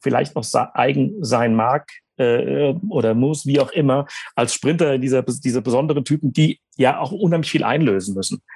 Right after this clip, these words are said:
Ey, da fahren die mal zweihundert Kilometer und alles ist auf den einen Punkt ausgerichtet und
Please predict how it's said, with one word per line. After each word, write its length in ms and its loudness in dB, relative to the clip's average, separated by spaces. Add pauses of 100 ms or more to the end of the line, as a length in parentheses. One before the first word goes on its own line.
(180)
Ey, 140 0
da 120 0
fahren 260 -2
die 280 2 (540)
mal 220 2
zweihundert 380 0
Kilometer 580 0 (220)
und 160 -4
alles 320 2
ist 100 0
auf 160 -8
den 160 -2
einen 300 0
Punkt 260 0
ausgerichtet 640 0
und 200 0